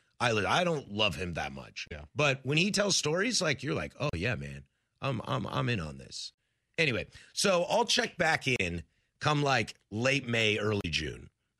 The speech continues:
Speaker 1: <clears throat> with how we doing.
Speaker 2: Well, is Bob Costas the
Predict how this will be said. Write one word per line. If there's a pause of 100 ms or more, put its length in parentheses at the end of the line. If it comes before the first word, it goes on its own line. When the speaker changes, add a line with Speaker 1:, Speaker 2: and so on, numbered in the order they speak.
(220)
Speaker 1:
<clears throat>
with (400)
how
we
doing. (520)
Speaker 2:
Well,
is
Bob
Costas
the